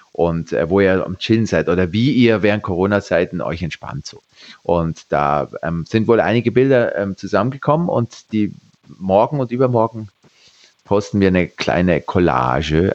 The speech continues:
auf, äh, Instagram und Facebook mit, mit euren Bildern, äh, wie ihr halt am Chillen seid grad. Das, das ist grad so was Kleines, was noch ist aktuell.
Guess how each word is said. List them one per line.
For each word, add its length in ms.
auf, 500
äh, 360
Instagram 500
und 240
Facebook 580
mit, 300
mit 280
euren 280
Bildern, 480
äh, 320
wie 360
ihr 180
halt 240
am 140
Chillen 280
seid 280
grad. 240
Das, 320
das 180
ist 100
grad 180
so 300
was 240
Kleines, 400
was 160
noch 240
ist 320
aktuell. 480